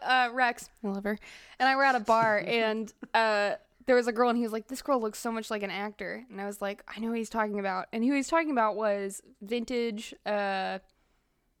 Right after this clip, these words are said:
Speaker 2: I'm, I'm
Speaker 1: either Mara Rooney, or I think that's her name, or who's the girl that's in, uh, Stranger Things? She's always, like, flustered. She was also in Girl Interrupted.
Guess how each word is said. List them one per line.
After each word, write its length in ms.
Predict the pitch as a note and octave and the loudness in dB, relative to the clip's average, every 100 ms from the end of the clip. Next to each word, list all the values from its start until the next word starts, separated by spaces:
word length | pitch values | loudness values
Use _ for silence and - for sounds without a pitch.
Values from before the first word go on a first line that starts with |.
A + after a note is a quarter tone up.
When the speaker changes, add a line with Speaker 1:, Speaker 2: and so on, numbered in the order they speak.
| _ _ _ _ _ | _ _ _ _ _
Speaker 2:
I'm, 160 | C#3 D#3 | -4 -2
I'm 260 | D#3 D#3 C#3 - - | -2 -2 -4 -14 -4
Speaker 1:
either 360 | B3+ A#3+ A3+ | -2 2 0
Mara 500 | G3+ G3+ G#3+ A3+ A3 | 0 -4 0 2 2
Rooney, 460 | G#3 G#3+ G#3+ G#3+ G#3 | 2 0 0 0 0
or 260 | G3 F#3+ - | 0 -2 -4
I 60 | - | -8
think 180 | A3+ A3+ | -8 -8
that's 160 | G3+ | -8
her 80 | G#3+ | -8
name, 240 | G3 F#3+ - | -8 -8 -4
or 400 | C4 B3 A#3+ A#3 - | 2 2 2 0 -4
who's 240 | A3+ B3 | -2 -2
the 100 | A#3 | -2
girl 160 | A3+ A3 | -2 -2
that's 220 | G3+ - | -2 -6
in, 340 | G3+ F#3+ F#3 - | -6 -4 -8 -12
uh, 580 | - - - - - - | -10 -8 -6 -6 -8 -10
Stranger 340 | - G#3 G3+ G#3 | -8 -6 -6 -6
Things? 520 | G#3+ G#3 G#3 - - _ _ _ _ _ _ _ _ _ | -6 -6 -8 -12 -20 _ _ _ _ _ _ _ _ _
She's 200 | - A3 | -10 -4
always, 240 | G#3+ G#3 | -2 -2
like, 160 | G3+ F#3 | -6 -10
flustered. 560 | - G#3 - G#3+ G#3 G#3 | -4 -4 -4 -8 -8 -8
She 120 | A#3+ | -4
was 80 | A3+ | -2
also 280 | A3+ A#3+ | 0 0
in 220 | G#3+ G#3 G3+ | -2 -2 -2
Girl 240 | G#3+ G#3 | -2 0
Interrupted. 580 | G3 F#3 G3+ A#3 A3 | -2 -4 -4 -6 -6